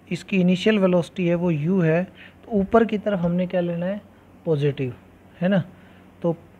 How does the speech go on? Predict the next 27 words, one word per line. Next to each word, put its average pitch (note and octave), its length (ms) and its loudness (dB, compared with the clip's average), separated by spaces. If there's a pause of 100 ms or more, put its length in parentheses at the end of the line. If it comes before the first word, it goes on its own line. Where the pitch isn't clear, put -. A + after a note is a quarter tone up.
(140)
हमारा F3 340 6
जो F#3+ 140 0 (160)
ten G3 260 2
meter G3 220 -4
per F#3+ 160 -2
second F#3 340 -4
होगा E3+ 160 0
इधर E3+ 160 -4
ऊपर F#3+ 320 -6
की F#3 120 -10
तरफ F3+ 300 -8
ये F3 80 -2
ना, G3+ 120 -4 (460)
तो E3 60 -6
plus - 720 0 (220)
ten E3 220 0 (120)
meter D3 280 -6
per D3 220 -8
second - 580 -20 (1120)
Vector C#3+ 380 -2
एक C3 100 -4 (120)
तरह A#2+ 160 -8
से। - 160 -18 (680)
Acceleration B3 720 2 (280)
due F3 220 0
to G#3 160 -2
gravity, F3 560 2